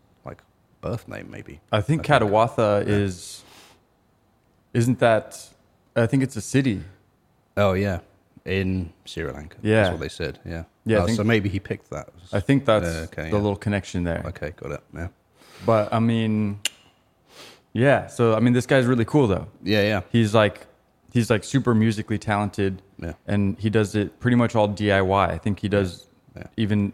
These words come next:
Speaker 2: as far as, like, the mixing.
Speaker 1: Yeah.
Speaker 2: He plays all the instruments.
Speaker 1: Yeah.
Speaker 2: He does all the singing,
Speaker 1: Yeah.
Speaker 2: all the recording.
Speaker 1: Yeah.
Speaker 2: And he has these very different projects that are,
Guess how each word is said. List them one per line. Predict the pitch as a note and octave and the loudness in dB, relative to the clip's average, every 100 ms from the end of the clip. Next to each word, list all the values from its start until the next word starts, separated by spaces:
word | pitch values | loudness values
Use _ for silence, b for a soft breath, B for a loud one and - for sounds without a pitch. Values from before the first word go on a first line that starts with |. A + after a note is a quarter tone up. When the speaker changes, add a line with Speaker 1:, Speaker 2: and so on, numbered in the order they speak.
| - | -6
Speaker 2:
as | G2 | -10
far | - G#2 | 0 0
as, | F#2 | 2
like, | F#2 - | -4 -2
the | |
mixing. | F#2 F#2+ - G#2+ G2+ G2+ G#2 - | -2 -2 -2 0 0 -2 -6 -12
Speaker 1:
Yeah. | E2+ - _ _ | -10 -10 _ _
Speaker 2:
He | - | -6
plays | - G#2+ F#2+ | 0 0 2
all | F#2+ F#2+ | 2 0
the | |
instruments. | G2+ F#2+ - G#2 G2 F#2+ - - | 0 -4 0 2 2 -2 -8 -18
Speaker 1:
Yeah. | - E2+ E2 _ | -10 -8 -10 _
Speaker 2:
He | G2 | -4
does | G2 G2 | -2 -2
all | F#2 | -4
the | |
singing, | F2+ - G#2+ G2+ G2+ G2 G#2+ - | -4 0 2 2 0 -2 -6 -12
Speaker 1:
Yeah. | - E2+ _ _ - | -14 -14 _ _ -4
Speaker 2:
all | F#2+ | -2
the | F#2 | -2
recording. | F#2 F2+ G2+ G2 G2 F#2+ F#2 F#2+ | -4 -2 0 0 0 -2 -4 -8
Speaker 1:
Yeah. | - F2 _ _ _ _ | -14 -14 _ _ _ _
Speaker 2:
And | F#2 F#2 F2+ F2 E2+ - | -4 -2 -2 -4 -8 -8
he | G2+ | -4
has | F#2+ | -4
these | F2+ E2+ | -4 -10
very | E2+ G#2+ A2 | -2 0 2
different | G#2+ G#2+ F#2 | 0 -2 -6
projects | - G2+ G2+ G#2 F#2+ - | 0 2 2 0 -2 -4
that | G#2 F#2+ | 0 0
are, | F2+ F2 F#2 | 0 -2 -6